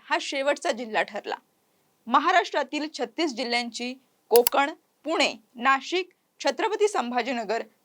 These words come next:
अमरावती आणि नागपूर अशा विभागामध्ये विभागणी केली आहे. मात्र गेल्या काही दिवसांपासून सोशल मीडियावर एक बातमी फिरत असून त्यामध्ये नवीन एकवीस जिल्ह्यांची यादी आहे. महाराष्ट्रात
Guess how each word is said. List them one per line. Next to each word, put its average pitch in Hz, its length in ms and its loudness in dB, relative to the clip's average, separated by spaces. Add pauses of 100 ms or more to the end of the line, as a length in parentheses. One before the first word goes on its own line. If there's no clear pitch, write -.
अमरावती 254 680 2 (120)
आणि 277 140 -2
नागपूर 247 500 0 (300)
अशा 269 280 -2
विभागामध्ये 277 640 0
विभागणी 269 460 -2
केली 233 260 -2
आहे. 185 260 0 (480)
मात्र 240 280 0
गेल्या 247 380 0
काही 277 280 -4
दिवसांपासून 262 800 -4 (340)
सोशल 381 520 2
मीडियावर 269 440 2
एक - 220 0
बातमी 240 440 2
फिरत 262 300 0
असून 214 280 -8 (340)
त्यामध्ये 285 640 -2 (220)
नवीन 285 460 2
एकवीस 302 360 0
जिल्ह्यांची 254 520 -4
यादी 147 320 0
आहे. 190 280 0 (400)
महाराष्ट्रात 359 680 4